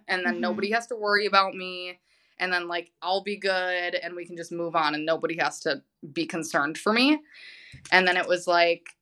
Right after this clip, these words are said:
Speaker 1: I would have a couple days where I didn't drink, and then I would fall back, and it was, I was in
Speaker 2: Mm.
Speaker 1: that cycle for a while. So I, I
Speaker 2: Mm-hmm.
Speaker 1: knew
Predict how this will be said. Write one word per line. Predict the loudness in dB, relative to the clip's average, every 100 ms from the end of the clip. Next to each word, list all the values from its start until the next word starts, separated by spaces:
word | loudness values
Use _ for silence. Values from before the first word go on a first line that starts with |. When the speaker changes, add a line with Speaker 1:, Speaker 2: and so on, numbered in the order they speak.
| -4
Speaker 1:
I | 0
would | 0
have | 0 -2
a | -4
couple | -6 -8 -4
days | 0 0 -2 -4
where | -2 -2
I | -2
didn't | -4 -6
drink, | -6 -4 -4 -4 -6 -6
and | -4 -2
then | -2 -4
I | -6
would | -8 -6
fall | -4 -2
back, | 0 0 0 -2
and | -10
it | -8
was, | -6 -2
I | -2
was | -2
in | 0
Speaker 2:
Mm. |
Speaker 1:
that | 0 2
cycle | -2 -2 -4
for | -8 -8
a | -4
while. | -2 -2 -4
So | 2 4
I, | 4 4 0
I | -2
Speaker 2:
Mm-hmm. | 0
Speaker 1:
knew | 0 0 0 0